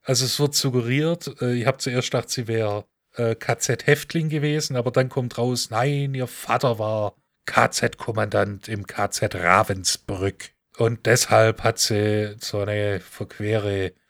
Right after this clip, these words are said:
Weltanschauung und will, dass alle, äh, Bonzen, äh, hier ins Gras beißen,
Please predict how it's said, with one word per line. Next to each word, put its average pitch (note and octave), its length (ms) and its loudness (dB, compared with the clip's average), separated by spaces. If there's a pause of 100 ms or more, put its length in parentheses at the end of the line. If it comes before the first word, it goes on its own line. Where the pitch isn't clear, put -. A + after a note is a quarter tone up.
Weltanschauung A2+ 1040 2
und G#2+ 240 -8
will, A2 180 -2
dass A2 260 -2
alle, G#2+ 600 -2 (320)
äh, G#2 300 -2 (140)
Bonzen, A#2 560 2 (120)
äh, G#2+ 440 2
hier G2+ 680 -2
ins G2 200 -8
Gras G#2 360 2
beißen, G2 640 -2